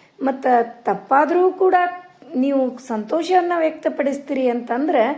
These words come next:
ಶಬಾಷ್ ಕೊಟ್ಟು ಇದೇ ರೀತಿಯಾಗಿ ಮುಂದುವರಿಯಿರಿ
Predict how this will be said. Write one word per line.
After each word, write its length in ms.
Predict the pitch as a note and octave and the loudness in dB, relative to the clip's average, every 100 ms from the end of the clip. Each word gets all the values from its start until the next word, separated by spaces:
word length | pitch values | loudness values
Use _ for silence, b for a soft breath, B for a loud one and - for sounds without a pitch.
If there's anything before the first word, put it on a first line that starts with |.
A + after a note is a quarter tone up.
| B B B | B B B
ಶಬಾಷ್ 580 | - C4 A#3+ D#4 F#4 - | -6 -4 2 2 2 -2
ಕೊಟ್ಟು 360 | E4 - D4 B3 | -6 -2 -2 -2
ಇದೇ 260 | G3+ C4 | -2 -2
ರೀತಿಯಾಗಿ 520 | D#4+ D4 C#4+ C4+ B3+ | -2 -4 -2 -2 0
ಮುಂದುವರಿಯಿರಿ 1000 | B3 G#3+ C4 D4 C#4 B3+ C4 B3 A#3+ A#3 | -4 -2 -2 0 2 2 0 -4 -4 -8